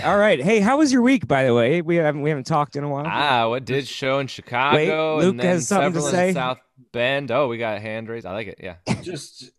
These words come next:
Speaker 3: not to just only talk about dicks today, but
Speaker 2: <laughs> That's pretty much the whole podcast.
Speaker 3: <sighs> What penis is so heavy that your pinky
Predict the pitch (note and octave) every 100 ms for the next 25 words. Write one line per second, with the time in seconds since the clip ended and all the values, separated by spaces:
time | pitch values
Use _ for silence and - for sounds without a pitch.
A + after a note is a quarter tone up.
0 | D#3+ F3 D3 - B2 G#2+ F2+ G#2 A2+ G#2+
1 | G#2 G2 E2+ F2 D#2 F#2 - - D#2 D2
2 | - - A2 F#3+ F3+ - D#3+ - B2+ A2+
3 | - - _ C3+ C3+ B2+ A#2+ A#2+ G#2+ G2+
4 | _ _ - F#2+ - - - _ _ -
5 | - - B2+ - D3 D3 C4+ A#3 - _
6 | _ D3 C#3 G3+ F3+ C#3+ - B2 - C#3+
7 | C3 C3+ B2+ G#2+ G#2 G#2 G#2 - C#3 B2
8 | G#2+ F2 E2